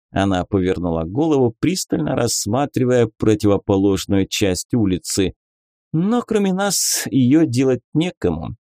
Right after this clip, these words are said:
Я лучше других знаю, что из себя представляет архимаг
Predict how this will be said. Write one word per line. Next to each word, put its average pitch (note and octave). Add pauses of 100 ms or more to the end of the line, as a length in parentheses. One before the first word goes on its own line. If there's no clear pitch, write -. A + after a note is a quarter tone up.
(300)
Я B2+
лучше A2
других G#2
знаю, G2
что - (140)
из C3
себя B2
представляет G#2
архимаг G2